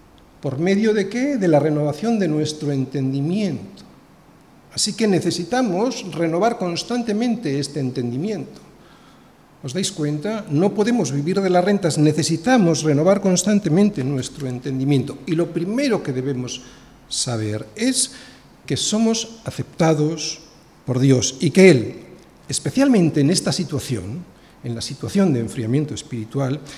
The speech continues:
está deseando recibirnos con los brazos abiertos, al igual que el padre de Lucas quince con su hijo pródigo. El Señor no acepta nuestro pecado, pero quiere que volvamos a casa.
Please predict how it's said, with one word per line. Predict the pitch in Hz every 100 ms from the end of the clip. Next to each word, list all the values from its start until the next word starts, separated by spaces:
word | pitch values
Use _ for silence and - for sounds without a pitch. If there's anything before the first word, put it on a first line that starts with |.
| - -
está | 143 - 202
deseando | 190 208 208 220 208
recibirnos | 208 170 208 202 220 -
con | - 143 127
los | 123
brazos | 185 226 214 143
abiertos, | 160 165 - 117 117 - - -
al | 131 139
igual | 165 196
que | 196
el | 190
padre | 208 220 165 120
de | 117
Lucas | 127 139 -
quince | 156 165 165 190
con | 123 117
su | 117
hijo | 110 - 113
pródigo. | - 190 143 85 - - - - - - - - - - -
El | 143
Señor | 127 160 196 208
no | 196 226
acepta | 214 240 277 - 120
nuestro | 104 107 - 113
pecado, | 113 139 170 135 104 - - - - -
pero | 143 135 131
quiere | 139 185 220 269
que | 262
volvamos | 131 107 131 185 190
a | 190
casa. | 226 208 -